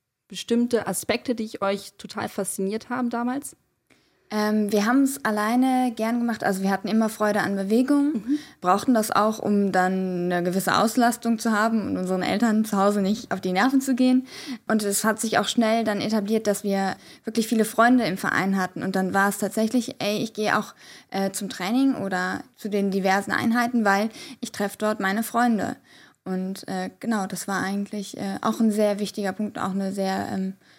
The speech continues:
Speaker 2: große Motivation für uns, äh, dann den Sport zu machen. Und genau, auch zu gucken, genau, wir hatten Spaß an der Bewegung und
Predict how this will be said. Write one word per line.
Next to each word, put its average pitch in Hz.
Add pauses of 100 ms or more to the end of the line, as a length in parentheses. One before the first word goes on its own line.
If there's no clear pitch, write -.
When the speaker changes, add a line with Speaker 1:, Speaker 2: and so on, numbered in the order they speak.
(160)
Speaker 2:
große 226
Motivation 190
für -
uns, 190
äh, -
dann 185
den 185
Sport 190
zu 190
machen. 190 (560)
Und 185
genau, 180
auch 196
zu -
gucken, 196
genau, 180
wir 196
hatten -
Spaß 220
an 214
der 202
Bewegung 196
und 190